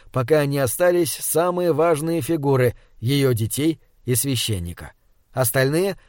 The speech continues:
включая мужа, прожившего с ней четырнадцать лет, были изгнаны. Теперь он видел ту же холодность и ту же бережливость в Билли. Подобно человеку, готовящемуся пересечь безводную пустыню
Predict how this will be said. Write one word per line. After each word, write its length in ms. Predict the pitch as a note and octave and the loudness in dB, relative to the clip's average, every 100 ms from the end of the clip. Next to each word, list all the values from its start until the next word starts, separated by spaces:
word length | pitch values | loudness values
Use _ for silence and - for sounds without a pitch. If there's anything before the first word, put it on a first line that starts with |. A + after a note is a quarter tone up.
| _ | _
включая 500 | - F3 - F#3+ F#3+ | 0 2 4 4 4
мужа, 300 | A3 D3+ B2+ | 2 2 2
прожившего 560 | D3 D3 D#3+ A#2+ D3+ | 2 2 2 2 2
с 80 | C#3 | 2
ней 180 | D#3 C#3 | 0 0
четырнадцать 580 | A#2 E3 D3+ C3+ A#2+ A#2+ | 2 2 2 0 -2 0
лет, 240 | F#3 F3+ _ _ _ | -2 -2 _ _ _
были 420 | G2+ D#3 D#3+ D3+ - | 0 2 2 0 -2
изгнаны. 580 | D3+ A#2+ A#2 G#2 E2+ - _ _ _ _ _ | -2 0 0 -2 -4 -14 _ _ _ _ _
Теперь 460 | - A2+ D#3+ F#3+ F#3+ | -6 -4 2 4 4
он 100 | E3+ | 2
видел 400 | F3+ E3 E3 C3 | -2 0 0 2
ту 160 | F3 | 0
же 160 | C3+ C#3 | 2 0
холодность 680 | - D#3 F3+ E3 D#3+ C#3 D3 | 0 2 4 2 -2 -2 -4
и 60 | |
ту 180 | B2 D#3 | -2 -2
же 120 | B2+ | 0
бережливость 760 | B2 C3 A#2+ G#2+ C#3 D#3+ B2+ C#3+ | 0 0 0 0 -2 -2 -4 -6
в 140 | C3+ | -6
Билли. 480 | D3+ E3 A#2 F#2 - _ _ _ _ | -2 -2 -2 -6 -10 _ _ _ _
Подобно 480 | A2+ C3 E3+ D#3 D3+ | -4 0 0 0 -2
человеку, 600 | - C#3 D#3+ F3+ E3 D#3+ - _ | 0 0 -2 -2 -2 -2 -6 _
готовящемуся 800 | C3+ C3+ G3+ F#3 - F3 F3 F3+ | -4 2 2 4 2 0 0 0
пересечь 600 | E3+ F3+ F3+ G#3 G3+ C3+ | 0 -2 -2 -2 -2 0
безводную 600 | E3 C#3+ F3 F3 E3 F3 | 0 0 0 0 0 -2
пустыню 600 | D3 F#3 - G3+ D#3 B2+ | 2 0 0 -2 0 -2